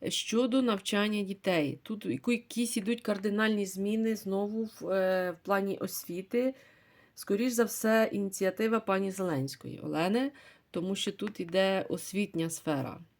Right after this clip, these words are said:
Навчання, офіційне навчання. Е,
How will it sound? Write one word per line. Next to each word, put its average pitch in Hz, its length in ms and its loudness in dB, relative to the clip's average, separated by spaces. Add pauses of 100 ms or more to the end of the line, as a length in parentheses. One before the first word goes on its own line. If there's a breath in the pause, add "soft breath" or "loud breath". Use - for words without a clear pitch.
(460)
Навчання, 190 680 -2 (280)
офіційне 190 560 -4
навчання. 185 720 -4 (1300 soft breath)
Е, 160 920 -2